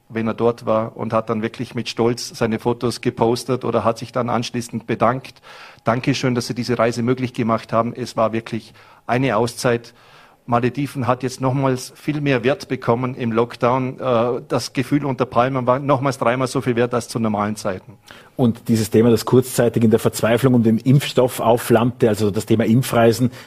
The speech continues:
Speaker 2: war das in Vorarlberg ein Thema?
Speaker 1: Überhaupt nicht.
Speaker 2: Ähm, jetzt fliegen Sie, wie Sie angesprochen haben, in Peoples, chartern die Flüge und eben an die angesprochenen Reiseziele. Alles klein, fein, übersichtlich, aber eben auch das Risiko, so einen Flieger voll zu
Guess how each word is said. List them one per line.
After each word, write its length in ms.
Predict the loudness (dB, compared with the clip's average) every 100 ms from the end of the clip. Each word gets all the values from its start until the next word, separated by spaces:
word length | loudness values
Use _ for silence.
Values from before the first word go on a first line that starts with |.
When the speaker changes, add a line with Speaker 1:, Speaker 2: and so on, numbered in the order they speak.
| -4
Speaker 2:
war 100 | -2
das 160 | 2
in 60 | 2
Vorarlberg 340 | 4 4 4
ein 140 | 2 4
Thema? 400 | 2 2 -2 -6 -20 _ _ -10
Speaker 1:
Überhaupt 460 | -2 0 0 -2 -6
nicht. 260 | -8 -10 -16 -20 -20 -20 -16 -14 -12 -2
Speaker 2:
Ähm, 220 | 0 0 -6 _ -14 -14 _ 0
jetzt 400 | 2 2 0 -8 -10 _ _ _ -14
fliegen 360 | -2 2 4
Sie, 180 | 4 4
wie 60 | 4
Sie 100 | 4
angesprochen 460 | 2 2 0 2 2
haben, 80 |
in 100 | 2
Peoples, 460 | 4 2 4 2 0
chartern 320 | -2 0 2
die 80 | -2
Flüge 440 | 4 4 6 4 2 -8
und 320 | 0 2 2
eben 200 | 2 2 2
an 80 | 2
die 100 | 2
angesprochenen 580 | 2 -2 -2 -2 -2
Reiseziele. 720 | -2 -4 -6 -8 -6 -6 -6 -2
Alles 240 | 0 0
klein, 280 | 0 -2 0
fein, 240 | 0 0
übersichtlich, 580 | 2 2 2 0 0 -2
aber 140 | 0
eben 120 | 0 0
auch 140 | -2
das 160 | -2 0
Risiko, 420 | 0 0 2 0 0 -8
so 140 | 0
einen 60 | 2
Flieger 320 | 4 4 4
voll 260 | 2 -4 -6
zu 280 | -4 -2